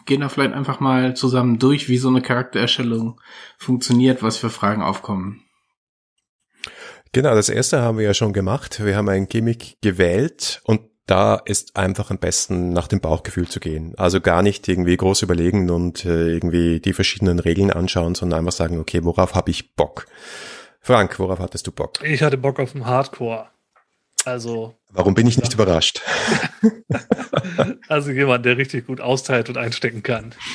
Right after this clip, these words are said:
Speaker 3: <laughs>
Speaker 2: Patrick, wie schaut's bei dir aus?
Speaker 1: Ja, ich bin als Clown unterwegs. Ich versuche, äh, ein bisschen positive Stimmung hier hineinzubringen.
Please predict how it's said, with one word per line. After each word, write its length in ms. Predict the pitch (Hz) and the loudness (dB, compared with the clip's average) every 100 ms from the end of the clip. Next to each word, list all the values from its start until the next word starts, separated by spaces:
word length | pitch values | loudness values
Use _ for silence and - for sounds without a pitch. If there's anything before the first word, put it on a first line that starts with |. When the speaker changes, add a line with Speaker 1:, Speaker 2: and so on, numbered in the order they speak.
| - - - - | -10 -6 -4 -4
Speaker 3:
<laughs> 180 | 190 - _ _ _ _ _ _ _ - | -6 -12 _ _ _ _ _ _ _ 0
Speaker 2:
Patrick, 440 | 127 120 - 98 | 2 2 0 -2
wie 40 | 98 | -2
schaut's 260 | - 98 | -4 -2
bei 60 | 98 | -4
dir 220 | 95 92 | -2 -2
aus? 140 | 87 139 | -2 -2
Speaker 1:
Ja, 100 | 131 | -4
ich 160 | 147 | -2
bin 200 | 190 185 | -2 -2
als 300 | 135 147 - | -4 -6 -6
Clown 260 | - 175 147 | -2 0 0
unterwegs. 720 | 120 113 113 - - - - _ - - | -4 -4 -4 -4 -6 -10 -12 _ -20 -20
Ich 80 | - | -6
versuche, 320 | 151 151 151 | -2 -2 0
äh, 80 | 151 | 2
ein 120 | 143 | 2
bisschen 300 | 147 147 151 | 0 0 0
positive 520 | 139 160 147 156 143 143 | 2 0 0 0 0 0
Stimmung 560 | - 139 123 107 117 | 0 2 2 0 -4
hier 380 | - 107 104 113 _ - - - - | -4 -2 -2 -6 _ -20 -20 -14 0
hineinzubringen. 840 | 147 139 135 131 117 110 98 | 4 4 4 2 2 2 0